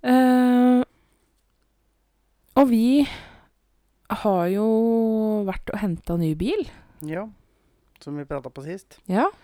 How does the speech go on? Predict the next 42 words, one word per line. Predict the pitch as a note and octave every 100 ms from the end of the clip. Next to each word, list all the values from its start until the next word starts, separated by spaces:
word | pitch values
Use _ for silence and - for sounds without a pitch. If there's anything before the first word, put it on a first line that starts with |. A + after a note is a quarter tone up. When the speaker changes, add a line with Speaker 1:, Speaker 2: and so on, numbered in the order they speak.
| _ - - - -
Speaker 1:
Nå | E3 E3+ - A#3+ B3
er | G#3
den | G#3+
endelig | G3 F#3+
kommet | - F#3 D#3+
på | E3+
garn. | F3+ F4 - - - - _
Speaker 2:
Ja, | G#3 A3+ A3
den | E3+ D#3+
har | D3 C3
jeg | B2
fått | A#2
sin | - C3
runde | C3 B2
over | C3 C#3+ D3
Valdresflya, | D3+ E3 F#3+ G3 B3
ja. | A#3+ B3+ - -
Speaker 1:
Det | - A3+ A#3
var | G3 F#3+
jo | A3
en | A#3
forutsetning | F3+ E3+ - F3+ A3 A#3 F#3+ -
for | - G#3+
at | G#3
Speaker 2:
Mm. | F#3+
Speaker 1:
vi |
skulle | - G#3
ta | - F3+
den | F3+ F3+
turen | - D#3
her. | F3+ G3 -
Det | G3 G3
var | F#3 D3+ D3+
jo | D#3+
at | E3+
vi | F3
hadde | E3+ E3+
fått | F3+
hentet | G3 E3 E3
ny | D#3+ D3+
bil. | - - -
Fordi | - G#3 F#3+ G#3 A3+ A#3